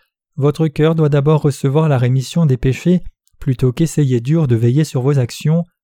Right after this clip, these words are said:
Il est dit que Dieu regarde au fond de votre cœur d'abord,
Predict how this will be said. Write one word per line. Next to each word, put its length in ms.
Il 180
est 60
dit 180
que 120
Dieu 200
regarde 380
au 60
fond 220
de 80
votre 280
cœur 220
d'abord, 440